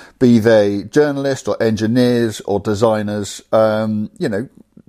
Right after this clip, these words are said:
if, if you don't subscribe to the app, um, just go and have, or, or the website, go and have a look, go and see who is working for us, just the calibre of the journalism that we're able to command here. Um, and, and, and they get that every day. Every day we publish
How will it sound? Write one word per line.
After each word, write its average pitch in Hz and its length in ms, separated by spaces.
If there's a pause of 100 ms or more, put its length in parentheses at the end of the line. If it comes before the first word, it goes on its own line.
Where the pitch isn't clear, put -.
(360)
if, 78 240
if - 160
you 170 80
don't 190 220
subscribe 101 400
to - 100
the 95 80
app, 110 340
um, 110 440 (420)
just - 220
go 160 120
and 160 120
have, 120 160
or, 110 260
or 110 140
the 107 80
website, 104 320
go 143 140
and 151 60
have 143 140
a 110 40
look, 107 240
go 143 180
and 156 120
see 117 420
who 107 200
is 104 180
working 110 400
for 55 280
us, - 240
just - 280
the - 60
calibre 110 640
of 85 80
the 95 80
journalism 90 640
that 87 100
we're 90 220
able 87 240
to 90 260 (440)
command 98 440
here. - 480
Um, 110 600 (100)
and, 127 400
and, - 180
and 165 140
they 202 80
get 247 140
that 262 100
every 294 160
day. 359 140 (440)
Every 170 280
day 127 220
we 107 160
publish 107 480